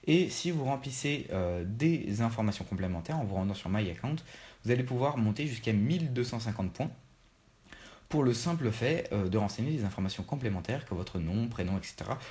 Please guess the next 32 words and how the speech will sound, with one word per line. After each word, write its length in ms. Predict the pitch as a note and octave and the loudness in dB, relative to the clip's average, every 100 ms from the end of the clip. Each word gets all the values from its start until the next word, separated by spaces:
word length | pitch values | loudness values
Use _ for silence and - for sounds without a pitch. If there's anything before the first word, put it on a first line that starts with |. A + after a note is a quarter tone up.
| - | -8
Vous 60 | A2 | 0
pouvez 180 | A#2 G#2+ | 4 4
évidemment 480 | G2+ G#2 G#2 A2+ | 6 6 6 4
donner 260 | A2+ G#2+ A2+ | 4 4 4
de 100 | G#2 | 2
fausses 220 | - B2+ | 2 2
informations 420 | G2+ - F2+ - | 2 0 -4 -2
si 160 | D3+ - | -4 -2
vous 80 | G#2+ | -2
le 60 | |
souhaitez, 320 | - - - C3 - - - | -2 -4 -2 -4 -6 -10 -2
et 80 | F#2+ | 0
si 160 | - | 0
ça 140 | - G#2 | 0 2
vous 100 | G2 | 2
dérange, 240 | F#2+ A#2 | 2 0
et 80 | G#2 | -2
cetera. 240 | - A2+ | -2 -2
Donc 180 | C#3+ G#2 | 2 2
déjà, 200 | A2+ B2 | 4 4
vous 140 | D#3 D3 | 2 0
partez 360 | A2 - - - | 0 0 -2 0
avec 260 | G#2+ C3 | 0 0
mille 320 | G#2 A#2 D#3+ | 2 4 4
deux 100 | C3+ | 4
cent 120 | B2+ C3+ | 0 0
cinquante 280 | C3+ B2+ - | -2 -2 -2
points, 180 | A2+ | -2
ce 80 | C#3+ | -2
qui 100 | - | -2
est 40 | F2 | -2
déjà 200 | F#2 | 0